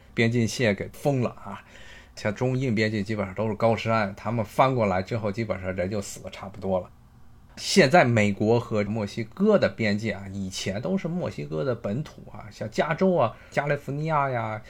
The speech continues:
像什么内华达呀，像新墨西哥州啊、德克萨斯州，原来这些都是墨西哥的领土，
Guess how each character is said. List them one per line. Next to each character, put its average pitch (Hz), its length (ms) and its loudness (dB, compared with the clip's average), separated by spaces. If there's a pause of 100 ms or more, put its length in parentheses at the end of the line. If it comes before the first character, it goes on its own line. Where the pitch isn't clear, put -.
(120)
像 120 180 -4
什 110 160 -6
么 107 180 -2
内 143 140 0
华 139 180 0
达 107 340 -6
呀， 131 360 2
像 117 180 -4
新 160 200 -8
墨 160 100 -4
西 127 160 -6
哥 165 240 0
州 143 260 -2
啊、 120 200 0
德 107 120 -8
克 143 120 -8
萨 135 180 -12
斯 120 80 -10
州， 165 160 -6
原 120 160 -2
来 180 80 0
这 - 120 -4
些 - 140 -2
都 269 260 4
是 190 80 0
墨 170 180 2
西 156 140 -4
哥 277 180 -6
的 - 100 -2
领 - 160 -6
土， - 160 -18